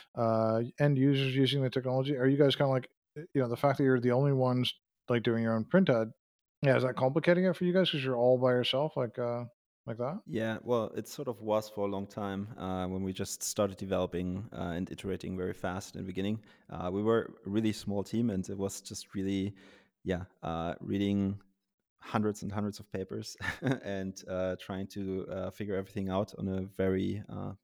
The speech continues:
Speaker 2: basic level until it just started working, and then it's continued to work. And, <laughs> uh, it was, it was sort of, um, yeah, it was, it was a very high, uh, speed iteration in the beginning. So we had probably,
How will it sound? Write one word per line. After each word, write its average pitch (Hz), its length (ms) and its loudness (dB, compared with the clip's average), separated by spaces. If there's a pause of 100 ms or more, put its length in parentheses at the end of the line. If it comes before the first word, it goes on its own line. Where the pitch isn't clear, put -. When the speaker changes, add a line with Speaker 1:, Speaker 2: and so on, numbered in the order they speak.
(100)
Speaker 2:
basic 95 340 -8
level 110 300 -4 (640)
until 123 380 4
it 113 80 4
just - 380 -4
started 104 340 2
working, 92 440 -2
and 87 100 -4
then 92 160 -4
it's 92 260 -8
continued 98 400 -4
to 101 80 -12
work. 95 340 -6
And, 92 360 -10
<laughs> 139 360 -6 (380)
uh, 98 440 -2
it 101 100 -6
was, 107 300 -4
it 104 60 -8
was 104 200 -4 (100)
sort 104 140 -6
of, 101 120 -4 (140)
um, 92 460 -6 (220)
yeah, 90 180 -8 (120)
it 98 60 -18
was, - 400 -8
it 135 120 -20
was - 400 -10 (240)
a 101 140 -2
very 110 500 0
high, 98 540 -2
uh, 92 540 -6
speed - 340 -4
iteration 92 500 -2
in 90 80 -2
the 90 60 -6
beginning. 90 380 -8
So - 180 -10
we 95 140 -4
had 101 220 0 (200)
probably, 95 560 2